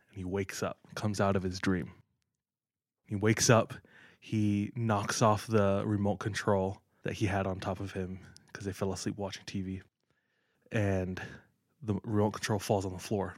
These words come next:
makes a loud bang. And his partner kinda moves. He starts mumbling. You can tell because he does this frequently,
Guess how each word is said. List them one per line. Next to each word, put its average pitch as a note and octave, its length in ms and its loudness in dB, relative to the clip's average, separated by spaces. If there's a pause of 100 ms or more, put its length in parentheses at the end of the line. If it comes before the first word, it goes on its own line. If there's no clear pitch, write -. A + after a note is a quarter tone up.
makes A2 180 -4
a G2+ 40 -4
loud F2+ 300 -6
bang. F#2 340 -4 (920)
And G2+ 320 2
his G2 160 -2
partner A2 560 6 (480)
kinda G2+ 180 2
moves. G2 640 0 (340)
He G#2 100 -4
starts G2 320 0
mumbling. F#2+ 520 -2 (680)
You - 60 -20
can - 140 -2
tell D3+ 200 10
because G#2+ 600 2 (240)
he A2 220 -2
does G2 220 2
this G2 140 -4
frequently, G2 440 -6